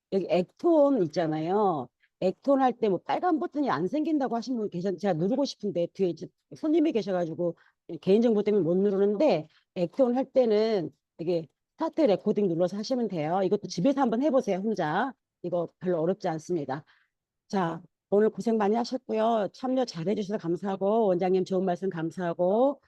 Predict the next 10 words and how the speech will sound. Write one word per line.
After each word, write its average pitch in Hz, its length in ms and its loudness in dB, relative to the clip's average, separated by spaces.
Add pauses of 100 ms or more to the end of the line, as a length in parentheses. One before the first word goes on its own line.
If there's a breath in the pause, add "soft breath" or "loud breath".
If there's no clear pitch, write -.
(200)
우리 185 240 -2
이신우 262 240 2
교수님 196 480 2
특히 226 520 0
우리 175 240 -2
그 160 380 -4
줌 226 500 2 (260 soft breath)
올려주셔서 180 380 0
너무 180 160 0
감사하고, 180 760 -4